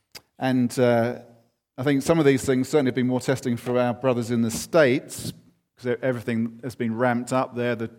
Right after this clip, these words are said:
obviously, the Trump stuff has been American, and the B L M stuff has been so focused in the States and all the rest. And just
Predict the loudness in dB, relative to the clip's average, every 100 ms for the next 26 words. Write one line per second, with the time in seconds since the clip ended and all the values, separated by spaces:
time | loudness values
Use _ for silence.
0 | _ -16 -14 -10 -8 -4 -4 -4 -2 -2
1 | -4 -12 -12 -4 -2 0 0 -2 -2 -4
2 | -4 -2 0 0 -2 -2 -4 -6 -12 -16
3 | -20 _ -20 -20 -20 _ -8 -6 -2 -2
4 | -2 -4 -4 -6 -4 -2 0 0 0 -2
5 | -6 -4 -2 0 -2 -4 -6 -4 -6 -8